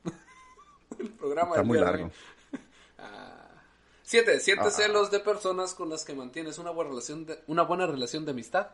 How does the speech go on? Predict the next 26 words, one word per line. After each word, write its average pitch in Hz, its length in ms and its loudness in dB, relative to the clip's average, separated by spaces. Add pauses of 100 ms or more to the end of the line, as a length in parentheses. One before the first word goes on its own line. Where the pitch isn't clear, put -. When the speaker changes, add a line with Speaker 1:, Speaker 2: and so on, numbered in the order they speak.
Speaker 1:
o 196 240 -6 (560)
familiaridad. 156 720 0 (1500)
Que 123 120 -10
se 123 140 -6
ya 110 80 -6
lo 110 60 -4
mencionamos. - 340 -6
Speaker 2:
Sí, 170 220 10
eso 143 200 8
sí 160 120 8
me 156 100 10
ha 143 40 8
tocado, 147 520 10 (100)
me 123 100 2
ha 117 60 4
tocado 131 360 6
mucho. 120 420 0 (540)
Lo 104 140 2
he 107 40 4
llegado 113 280 6
a 117 40 4
vivir 98 320 0
personalmente, 98 760 -2
es 104 200 -4
bastante 101 320 -6
molesto. 90 480 -6